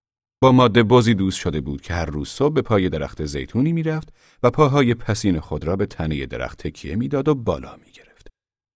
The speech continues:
کوزیمو با سطل کوچکی خود را به شاخه‌ای در چند وجبی زمین می‌رساند و بز را می‌دوشید. همین رابطه را با یک مرغ خانگی نیز داشت.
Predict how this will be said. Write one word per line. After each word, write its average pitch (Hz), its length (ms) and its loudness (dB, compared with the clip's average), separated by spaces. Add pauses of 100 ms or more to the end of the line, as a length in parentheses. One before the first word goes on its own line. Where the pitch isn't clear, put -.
(240)
کوزیمو 151 480 6
با 123 140 6
سطل 101 340 -2
کوچکی 92 580 -6
خود 98 200 -4
را 85 100 -2
به 78 60 -4
شاخه‌ای 82 500 -6
در 78 200 -6 (220)
چند 73 320 -6
وجبی 71 420 -6
زمین 78 340 -6
می‌رساند - 500 -18 (480)
و 82 80 2
بز 76 400 -4
را 90 160 -2
می‌دوشید. - 640 -10 (1300)
همین 156 220 6
رابطه 82 340 2
را 82 100 4
با 78 160 -2
یک 78 240 -4
مرغ 78 220 -4
خانگی 69 520 -8
نیز 64 260 -14
داشت. - 380 -16